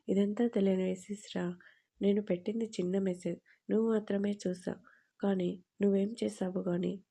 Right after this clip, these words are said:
ప్రపంచమంతా చూసింది. ఎందుకు కొట్టావు అతడిని?" అని అడిగింది సీరియస్గా. మొగుడు అన్నాక బయట సవా లక్ష వ్యవహారాలు ఏడుస్తాయి.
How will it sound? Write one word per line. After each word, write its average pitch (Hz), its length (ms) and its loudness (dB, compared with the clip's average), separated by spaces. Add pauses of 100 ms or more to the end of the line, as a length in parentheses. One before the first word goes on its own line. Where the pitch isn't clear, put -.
ప్రపంచమంతా 202 720 0 (100)
చూసింది. 185 480 -6 (400)
ఎందుకు 214 340 2
కొట్టావు 196 380 -2 (400)
అతడిని?" 185 680 -2
అని 190 200 0
అడిగింది 185 480 0
సీరియస్గా. 185 640 -2 (1040)
మొగుడు 202 300 4
అన్నాక 185 600 0 (360)
బయట 190 240 0
సవా 185 300 0
లక్ష 185 300 -2
వ్యవహారాలు 190 560 0
ఏడుస్తాయి. 180 440 -4